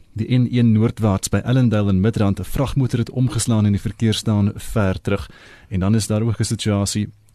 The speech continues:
op die N drie suidwaarts, dis net skoon daar,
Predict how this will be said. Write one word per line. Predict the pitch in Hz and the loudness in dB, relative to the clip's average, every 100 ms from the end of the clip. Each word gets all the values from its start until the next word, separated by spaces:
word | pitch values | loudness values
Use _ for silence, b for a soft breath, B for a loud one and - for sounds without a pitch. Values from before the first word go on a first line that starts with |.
| - | -8
op | 101 98 - | -6 -6 -6
die | 95 98 98 98 123 | -4 -2 0 -2 0
N | 123 123 107 | 2 2 0
drie | 92 113 113 | 0 0 0
suidwaarts, | - - 139 151 131 151 - | -2 -4 -2 -2 0 -2 -2
dis | 101 90 | -6 -4
net | 98 95 90 | -2 0 -2
skoon | - - 135 | -4 -2 0
daar, | 104 101 | 0 0